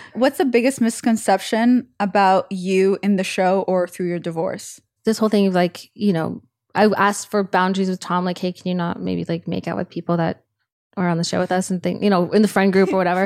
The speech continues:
Speaker 1: <laughs>
Speaker 2: And then people just saying, like, "Well, you dumped him. Like, you, uh, you're the one that asked for the divorce. So you, like, I don't get feelings.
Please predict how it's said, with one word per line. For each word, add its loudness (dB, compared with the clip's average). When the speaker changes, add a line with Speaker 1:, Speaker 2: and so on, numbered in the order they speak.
Speaker 1:
<laughs> -20
Speaker 2:
And 4
then 4
people 4
just -2
saying, 4
like, 2
"Well, 2
you 4
dumped 2
him. 0
Like, -4
you, 6
uh, 4
you're 2
the 4
one 2
that 0
asked -6
for -12
the 0
divorce. 0
So -4
you, -2
like, -4
I 0
don't -2
get -6
feelings. -2